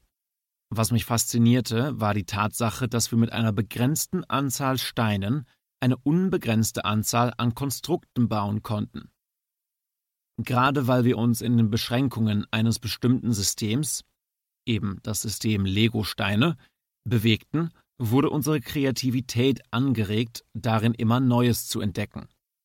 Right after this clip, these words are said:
Die gleiche Faszination verspüre ich bei meiner Arbeit als Mentalist, Entertainer und Cold Reader. Mit einer begrenzten Anzahl an Techniken werden mein Team und ich immer wieder herausgefordert, Neues zu schaffen.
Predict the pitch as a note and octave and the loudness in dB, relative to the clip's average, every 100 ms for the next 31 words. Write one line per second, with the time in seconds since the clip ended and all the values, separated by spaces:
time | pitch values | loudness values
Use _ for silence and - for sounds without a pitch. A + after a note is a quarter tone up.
0 | _ _ _ _ _ _ _ _ _ - | _ _ _ _ _ _ _ _ _ -2
1 | A2 A#2+ B2 - F3 E3+ D#3+ - C#3+ C3 | 0 2 2 0 -4 -6 -6 -4 -4 -4
2 | - C#3 A#2 A2 - - A#2 - A#2+ B2 | -2 2 2 0 -4 -6 -4 0 2 2
3 | A2 C3 B2 B2 - G#2+ G#2 G#2+ A2+ - | 0 0 0 0 -2 -2 0 0 0 -2
4 | A2+ A2 A2 G#2+ C3+ C#3 A2+ - - _ | -2 0 0 0 0 2 2 0 -6 _
5 | _ A#2+ G#2+ A2+ A2+ A2+ A#2 A#2+ A#2+ - | _ -2 0 -2 0 2 2 2 -2 -2
6 | A2+ G2 A#2+ A#2 G#2+ G#2+ A2 G#2+ F#2+ - | -2 0 0 0 2 4 4 4 0 -8
7 | _ _ _ _ _ _ _ _ _ A#2+ | _ _ _ _ _ _ _ _ _ 0
8 | A#2 A#2 A2+ A#2 B2 B2+ - D3+ A#2+ A#2 | 2 2 2 2 2 0 -2 -4 0 0
9 | - G#2 G2+ G#2+ - A2+ - G#2 - A2+ | 0 -2 -2 -4 -2 -2 -2 -4 -2 -4
10 | - _ A#2 G#2+ G#2+ A2 G#2+ A2 C3+ D#3 | -4 _ -4 0 2 2 2 0 -2 -2
11 | - D#3 - B2 - - B2+ C#3 D3 D3+ | -2 -4 -2 -2 -4 -4 -2 -2 -2 -2
12 | C#3 G#2 A2+ - G#2+ - G2 G2+ A2+ - | -2 -2 -2 -4 -8 -6 -4 -2 -2 -6
13 | - A#2+ B2 B2+ G2+ - - - G2+ - | -6 -2 2 2 0 -2 -6 -6 -6 -8
14 | A2+ | -16